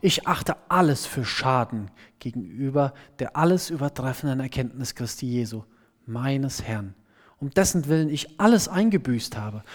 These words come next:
Und ich achte es für Dreck, damit ich Christus gewinne und in ihm erfunden werde,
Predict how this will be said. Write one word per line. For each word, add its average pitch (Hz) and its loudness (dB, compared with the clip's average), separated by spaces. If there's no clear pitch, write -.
Und 190 2
ich - 4
achte 208 2
es 160 2
für 151 0
Dreck, - -2
damit 117 -6
ich - -10
Christus 143 -6
gewinne 113 -2
und 110 -12
in 113 -8
ihm 190 2
erfunden 165 -2
werde, 107 -8